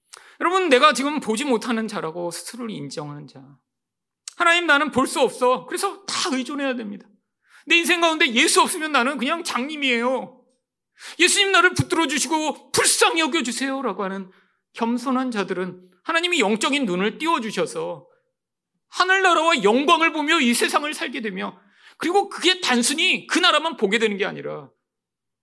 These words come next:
이 땅을 떠나서는 그 영원한 나라에 가서 살며 그 나라를 누릴 수 있게 해주신대. 이 땅에서 나는 똑똑해요. 아, 내가 보는 판단이 맞아요. 더 이상 그래서 누굴 말을 듣거나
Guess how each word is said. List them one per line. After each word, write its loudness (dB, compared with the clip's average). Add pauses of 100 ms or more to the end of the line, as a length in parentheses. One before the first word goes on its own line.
(220)
이 -12
땅을 0
떠나서는 -2
그 -2
영원한 -2
나라에 0
가서 -6
살며 -6 (480)
그 -16
나라를 -8
누릴 -10
수 -14
있게 -16
해주신대. -20 (1400)
이 -16
땅에서 0
나는 -2
똑똑해요. -8 (1000)
아, 2
내가 6
보는 0
판단이 0
맞아요. -6 (440)
더 -2
이상 0
그래서 -2
누굴 -6
말을 -6
듣거나 -10